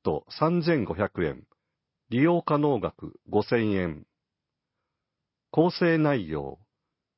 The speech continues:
紙商品券、五百円券かける十枚。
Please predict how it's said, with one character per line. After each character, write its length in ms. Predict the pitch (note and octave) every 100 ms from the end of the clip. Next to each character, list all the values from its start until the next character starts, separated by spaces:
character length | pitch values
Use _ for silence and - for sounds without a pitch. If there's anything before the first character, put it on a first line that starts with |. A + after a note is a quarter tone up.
| _ -
紙 260 | C#3+ F3+
商 220 | D#3+ E3+
品 280 | D3+ D3+ A#2
券、 340 | - D#2+ C2 - _ _ _ _ _ _ _ _ _
五 120 | A2
百 340 | C3 F#3 - F#3
円 180 | D3+ A#2+
券 340 | - D#2 C#2 -
か 120 | F#2+
け 140 | C3
る 200 | A#2 D2+ E2
十 220 | A2 A#2+
枚。 280 | D#2 C2